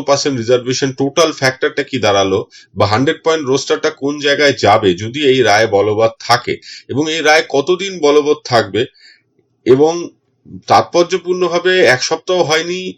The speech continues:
ন্যাশনাল কমিশন ফর ব্যাকওয়ার্ড ক্লাসেস, এনসিবিসি,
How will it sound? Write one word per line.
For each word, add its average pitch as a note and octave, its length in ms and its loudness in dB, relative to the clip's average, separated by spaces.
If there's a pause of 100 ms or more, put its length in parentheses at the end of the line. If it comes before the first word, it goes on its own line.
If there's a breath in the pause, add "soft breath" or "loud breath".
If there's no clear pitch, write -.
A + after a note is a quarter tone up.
(320 soft breath)
ন্যাশনাল A2+ 400 -2
কমিশন E3+ 480 -2
ফর E3+ 220 2
ব্যাকওয়ার্ড D3+ 460 0
ক্লাসেস, C3 440 2 (120)
এনসিবিসি, C3 760 -2